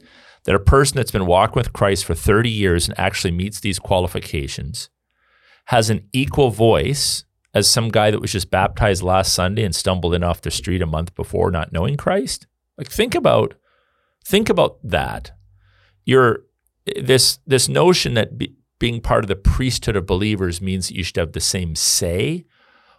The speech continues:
or the same authority, I think is nonsense. God has assigned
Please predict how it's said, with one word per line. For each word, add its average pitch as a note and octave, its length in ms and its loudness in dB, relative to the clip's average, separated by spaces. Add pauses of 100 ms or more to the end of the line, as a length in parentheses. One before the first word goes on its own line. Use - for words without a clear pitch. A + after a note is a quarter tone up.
(160)
or G2+ 400 6
the G2 220 0
same G2 440 0
authority, A#2 460 2
I F#2+ 60 -2
think A#2 200 -6
is F2+ 120 -4
nonsense. G2+ 840 -4 (1200)
God A#2 420 4
has D3+ 220 2
assigned F2 720 0